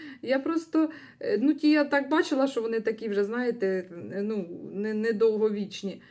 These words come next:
А по цьому він прямо таке гарне коріння наростив. І оце зараз оце що, його в сплячку відправлять, чи що? Я прямо не знаю.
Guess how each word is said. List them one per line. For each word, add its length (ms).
А 120
по 140
цьому 360
він 160
прямо 300
таке 240
гарне 280
коріння 380
наростив. 500
І 80
оце 200
зараз 360
оце 240
що, 180
його 160
в 60
сплячку 480
відправлять, 580
чи 140
що? 280
Я 100
прямо 300
не 140
знаю. 500